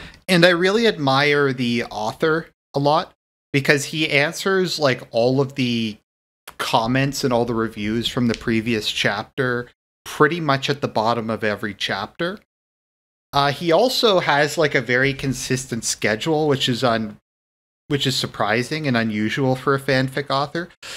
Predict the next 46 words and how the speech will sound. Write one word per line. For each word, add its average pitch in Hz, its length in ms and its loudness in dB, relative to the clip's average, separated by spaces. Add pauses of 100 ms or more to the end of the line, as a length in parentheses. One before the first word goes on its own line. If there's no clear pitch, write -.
(160)
'cause - 120 -2
a 196 80 8
lot 170 260 4
of 214 120 0
them 190 160 2
tend 165 280 -2
to, 165 80 2
like, 135 200 4
hold 131 320 0
the 143 100 0
story 127 360 2
hostage 120 720 0
and 123 100 -2
say, 120 260 2
"If 120 120 0
I 123 80 0
don't 117 180 -2
get 120 240 -2
X 117 300 -4
number 117 340 0
of 110 120 -4
reviews, 110 440 0
I'm 107 120 -2
not 107 200 0
gonna 110 140 -8
continue," 117 800 -4 (500)
or 147 160 6
they'll 135 300 4
go 143 200 2
on 139 140 2
hiatus 120 600 0
for, 135 100 -4
like, 113 240 0
six 131 320 -2
months 113 320 -2
without 107 300 -4
telling 117 280 -2
anybody. 143 500 -4 (380)
But - 140 0
he 226 160 2
pretty 170 540 0
much, 135 380 0
for 147 180 2
the 131 100 2
last, 120 560 0
like, 110 480 0